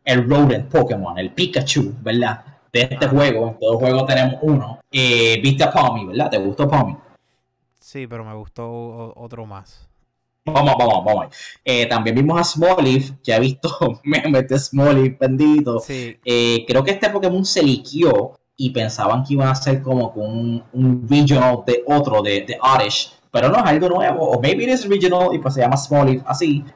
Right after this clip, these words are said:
Speaker 1: Eh, ¿te gusta ese diseño?
Speaker 2: Me parece que es una copia de el Tunip, creo que, o Tulip, no me acuerdo cuál es, que se convierte después en Rosalía o whatever, Rosalia, no,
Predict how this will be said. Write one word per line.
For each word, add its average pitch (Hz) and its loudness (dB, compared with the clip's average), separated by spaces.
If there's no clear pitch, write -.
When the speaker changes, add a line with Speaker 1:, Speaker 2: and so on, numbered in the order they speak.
Speaker 1:
Eh, 110 0
¿te 104 2
gusta 107 0
ese 139 0
diseño? 131 2
Speaker 2:
Me 135 -10
parece 151 -8
que 135 -12
es 127 -16
una 147 -12
copia 123 -10
de 117 -12
el 107 -16
Tunip, 196 -14
creo 180 -16
que, 185 -16
o 131 -14
Tulip, 170 -20
no 135 -18
me 147 -18
acuerdo 151 -14
cuál 147 -12
es, 147 -16
que 123 -16
se 117 -16
convierte 110 -16
después 143 -16
en 139 -18
Rosalía 139 -14
o 113 -14
whatever, 113 -16
Rosalia, 120 -14
no, 113 -20